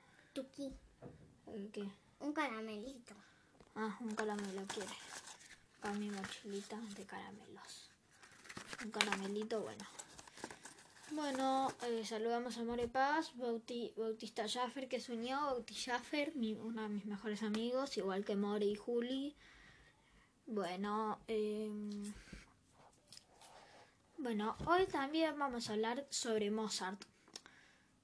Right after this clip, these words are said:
Speaker 2: Y tenemos a nuestro invitado especial, Patricio Sánchez, eh, que nos va a contestar algunas preguntitas. Y bueno,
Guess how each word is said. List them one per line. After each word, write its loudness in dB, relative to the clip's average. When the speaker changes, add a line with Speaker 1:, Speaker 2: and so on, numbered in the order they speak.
Speaker 2:
Y 0
tenemos -2
a -2
nuestro 0
invitado 0
especial, 2
Patricio 0
Sánchez, 0
eh, 0
que -2
nos -2
va 2
a 0
contestar -2
algunas 2
preguntitas. 0
Y -4
bueno, -10